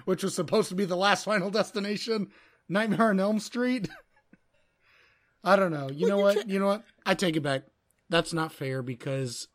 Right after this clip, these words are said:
Speaker 1: some really good movies that I've seen and enjoyed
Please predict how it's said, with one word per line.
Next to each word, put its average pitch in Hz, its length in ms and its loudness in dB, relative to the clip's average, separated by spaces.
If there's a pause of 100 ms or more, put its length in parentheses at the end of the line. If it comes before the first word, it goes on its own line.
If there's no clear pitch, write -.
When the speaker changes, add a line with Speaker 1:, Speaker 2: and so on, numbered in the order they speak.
Speaker 1:
some 233 360 0
really 190 300 0
good 147 260 -2
movies 139 460 -2
that 143 140 -8
I've 147 160 -4
seen 147 340 -6
and 143 160 -6
enjoyed 131 580 -6